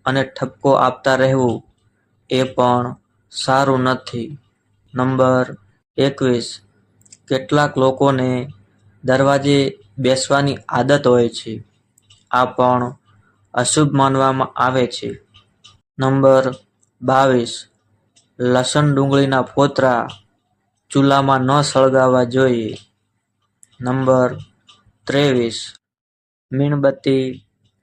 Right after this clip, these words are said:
અને અગરબત્તી ફૂંક મારીને બંધ ન કરવી જોઈએ. નંબર ચોવીસ, કસમ ખાવાથી પણ નુકસાન થાય છે.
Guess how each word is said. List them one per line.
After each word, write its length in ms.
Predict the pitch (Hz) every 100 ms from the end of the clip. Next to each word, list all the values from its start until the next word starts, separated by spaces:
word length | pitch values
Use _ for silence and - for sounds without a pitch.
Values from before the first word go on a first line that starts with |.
| -
અને 200 | 139 147
અગરબત્તી 840 | - 139 147 139 127 - 113 - - _ _ _ _ _ _
ફૂંક 280 | 147 147 143
મારીને 440 | 135 135 143 139 135
બંધ 520 | 127 139 139 131 - _ _ _ 123
ન 220 | 139 143
કરવી 440 | 143 135 131 131
જોઈએ. 500 | 127 135 127 117 - - - _ _ _ _ _ _ _ 127
નંબર 640 | 131 135 131 127 127 131 - _ _ _ _ _
ચોવીસ, 640 | - 139 143 127 117 - - _ _ _ _ _ _ -
કસમ 360 | 131 156 147
ખાવાથી 560 | 139 139 139 143 - 143
પણ 520 | - 135 135 131 135 _ _ _ -
નુકસાન 560 | 123 127 - 143 139 123
થાય 260 | 127 127
છે. 420 | 117 - 110 -